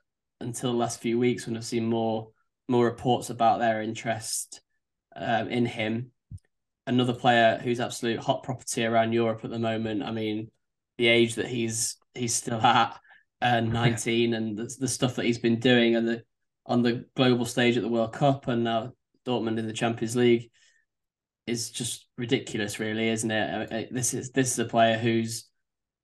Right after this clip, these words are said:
Speaker 1: whose ceiling is so high and who will almost certainly be gracing the, the biggest and best games for the next decade or more.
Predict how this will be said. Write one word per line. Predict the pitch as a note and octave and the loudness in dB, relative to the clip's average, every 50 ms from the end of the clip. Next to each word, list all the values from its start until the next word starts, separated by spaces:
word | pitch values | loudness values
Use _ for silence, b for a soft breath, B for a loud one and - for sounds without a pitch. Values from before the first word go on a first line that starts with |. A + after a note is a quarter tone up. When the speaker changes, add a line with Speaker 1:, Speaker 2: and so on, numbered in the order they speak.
| _ _ - | _ _ 0
Speaker 1:
whose | B2 A#2+ A#2 A#2 A#2 - - - - | 2 2 4 2 0 -4 -8 -8 -4
ceiling | - - - C#3 C3+ B2 A#2+ A2+ A2+ | -2 2 4 6 6 6 6 4 2
is | A2+ A2+ - | 0 -2 0
so | - C3 B2+ A#2+ | 0 0 0 2
high | B2 A#2+ A#2 A2+ A2 A2 G#2+ A2 | 4 4 4 4 4 0 -2 -4
and | F2+ F2 A2+ A2 G#2+ - - | -6 -6 -6 -6 -8 -8 -4
who | - A#2+ A2+ | -2 0 2
will | A#2 A2+ A2 A2 A2 A2 A#2 - _ _ _ _ _ _ _ _ _ _ _ _ _ _ _ | 2 2 0 0 -2 -2 -4 -8 _ _ _ _ _ _ _ _ _ _ _ _ _ _ _
almost | - B2+ B2 B2 A#2 A2+ - - | 2 4 4 4 4 2 0 2
certainly | B2+ A#2+ A2+ G#2 A2+ G#2+ | 2 2 2 2 0 -2
be | A2 A2+ G#2+ | -4 -4 -2
gracing | A#2 A#2 A2+ A2+ A2+ - A#2+ A2+ A2+ | 0 0 0 0 0 -2 -4 -4 -4
the, | A2 A2 A2 G#2 - - - _ _ | -2 -4 -4 -4 -6 -10 -14 _ _
the | - B2+ A#2+ | -10 -10 -6
biggest | A#2 A#2+ A2 A2+ G#2+ - - | -4 -2 -2 -2 -2 -4 -4
and | A2 G#2+ | -2 0
best | A2+ A#2 A#2 - - | 0 0 0 0 0
games | A#2 A2+ A2 A2 A2 - | 0 0 0 0 -2 -4
for | - G#2 A2 G2+ - - _ _ _ _ _ _ _ _ _ | -6 -6 -6 -6 -8 -14 _ _ _ _ _ _ _ _ _
the | - A#2 | -2 -2
next | A2+ G#2+ - - - | -2 -2 -4 -4 -4
decade | A2+ G#2+ - - A2 A2 A2 | -4 -4 -2 -2 -2 -2 0
or | A2 A2 | 0 -2
more. | A2 A2 A2 A2 A2+ - | -2 -2 -2 -4 -6 -8